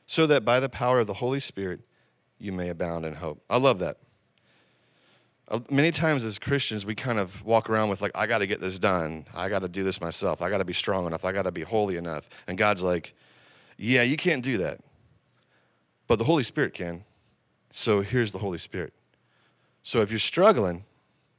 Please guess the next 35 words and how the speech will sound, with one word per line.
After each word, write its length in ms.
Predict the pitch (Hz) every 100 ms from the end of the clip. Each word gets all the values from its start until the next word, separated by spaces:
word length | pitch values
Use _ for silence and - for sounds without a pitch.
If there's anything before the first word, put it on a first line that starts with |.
| _ _
if 180 | - -
you're 100 | 123
like, 200 | 113 98
"Man, 240 | 139 104
I 160 | 85 101
just 240 | 98 110
can't, 240 | - 120 95 _ -
I 100 | 107
can't 260 | 151 120 95
do 200 | 147 120
it 60 |
on 60 | 95
my 120 | 92
own," 380 | 131 101 87 82 _ _ _ _ -
you're, 220 | 107 127
you're 200 | 123 135
exactly 400 | 117 139 127 101
right. 340 | 101 107 82
You 80 | 95
can't. 320 | - 151 101 - _ _ _ _ _
And 80 | 98
that's 180 | 110 110
why 180 | 113 104
we 240 | 104 98 -
<laughs> 100 | -
ask 500 | - 151 107 - - - _ _ _
for 120 | -
the 120 | 104 98
help 280 | 143 107 - - _ _ _ _ _ _ -
that 140 | 87
the 80 | 92
Spirit 360 | - 117 104 78
gives 220 | 92 85
us. 360 | 82 - - _ _ _ _ _ _ _ _ _ _ _ _ _ _ _ _ _ _ _ _ _ _ _ _ _ _ _ -
So, 320 | - 104 80